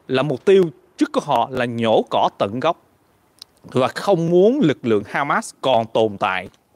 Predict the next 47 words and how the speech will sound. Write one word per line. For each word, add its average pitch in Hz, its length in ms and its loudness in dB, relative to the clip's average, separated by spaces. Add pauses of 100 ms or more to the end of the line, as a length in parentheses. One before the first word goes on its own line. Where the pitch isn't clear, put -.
(1040)
để 117 160 0
có - 160 -2
thể 120 220 -4
tái 196 360 -2
diễn 156 460 -2
cái 220 100 -2
sự 110 260 -4
khủng 123 360 -6
bố 165 280 2
ngày 131 120 -2
bảy 101 240 -6
tháng 151 360 -8
mười 113 140 -4
vừa 104 200 -8
qua 110 200 -4
nữa. 104 280 -4 (600)
Và 113 120 0
đó 143 160 0
là 165 120 -2
cái 156 280 -6
quyết 233 320 2
tâm 143 260 -4
của 160 120 -2
họ. 131 260 -4 (380)
Và 165 100 0
trong 214 200 0
thời 139 200 0
gian 160 180 0
vừa 131 120 0
qua 143 340 -2
thì 120 140 -2
hàng 117 260 -6
loạt 117 220 -2
những 120 120 -4
quốc - 160 -8
gia 135 120 -2
trên 127 180 -4
thế 147 120 -2
giới 151 420 -2
đã 95 260 -6
kêu 135 180 2
gọi, 101 380 0
thì 110 100 -8
chúng 160 160 -8
ta 135 140 -6
không - 340 -4 (100)
thấy 233 340 -2